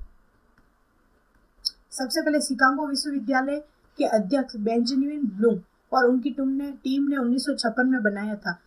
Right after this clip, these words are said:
सबसे पहले आपको ध्यान में रखना है संज्ञानात्मक का जो पक्ष है उसको कितने भागों में बांटा था, तो छह भागों में बांटा था। कितने भागों में बांटा था? और इनका जो क्रम था ऐसे था, नीचे से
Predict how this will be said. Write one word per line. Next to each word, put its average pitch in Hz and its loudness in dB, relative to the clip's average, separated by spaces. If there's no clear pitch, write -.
सबसे 277 -4
पहले 277 0
आपको 262 2
ध्यान 247 2
में 254 -2
रखना 247 -4
है 262 -4
संज्ञानात्मक 247 0
का 277 -6
जो 247 6
पक्ष 254 0
है 277 -4
उसको 254 -8
कितने 247 -4
भागों 240 4
में 247 -2
बांटा 240 2
था, 262 -4
तो 269 -8
छह 294 -2
भागों 202 2
में 190 -10
बांटा 180 -6
था। 185 -10
कितने 254 -2
भागों 262 2
में 262 -2
बांटा 262 2
था? 285 -4
और 262 0
इनका 285 2
जो 302 2
क्रम 285 4
था - 2
ऐसे 294 2
था, 208 0
नीचे 208 2
से 320 0